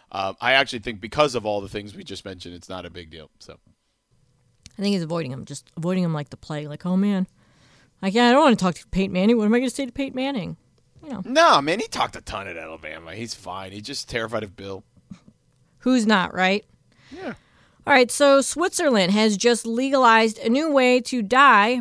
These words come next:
Speaker 2: by assisted suicide.
Speaker 1: Whoa.
Speaker 2: The Sarco
Speaker 1: Heavy.
Speaker 2: Suicide Pod is a three D printed portable coffin-like capsule with windows,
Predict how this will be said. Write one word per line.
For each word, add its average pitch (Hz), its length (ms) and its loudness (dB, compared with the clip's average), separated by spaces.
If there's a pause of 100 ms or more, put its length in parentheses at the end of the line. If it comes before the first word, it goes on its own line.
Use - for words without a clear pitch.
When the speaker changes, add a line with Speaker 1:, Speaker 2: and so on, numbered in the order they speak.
Speaker 2:
by 226 160 4
assisted 247 540 -2
suicide. 220 680 0 (240)
Speaker 1:
Whoa. 127 380 -4
Speaker 2:
The 240 160 -2
Sarco 277 460 4
Speaker 1:
Heavy. 247 100 2
Speaker 2:
Suicide 233 680 2
Pod 180 360 0
is 208 160 -4
a 214 80 0
three 330 360 -4
D 269 200 0
printed 220 540 0
portable 247 460 2
coffin-like 285 640 2
capsule 214 760 0
with 269 300 -4
windows, 277 640 0